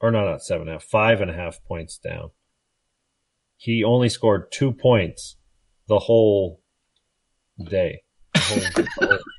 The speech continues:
Speaker 1: whole fucking week. I can't even speak.
Speaker 2: All week.
Speaker 1: 'Cause he got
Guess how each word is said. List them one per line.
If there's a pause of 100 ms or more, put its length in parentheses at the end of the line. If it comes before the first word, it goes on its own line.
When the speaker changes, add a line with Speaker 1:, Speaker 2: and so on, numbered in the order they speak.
(200)
Speaker 1:
whole
fucking (160)
week. (260)
I
can't
even (120)
speak.
Speaker 2:
All
week. (2750)
Speaker 1:
'Cause
he
got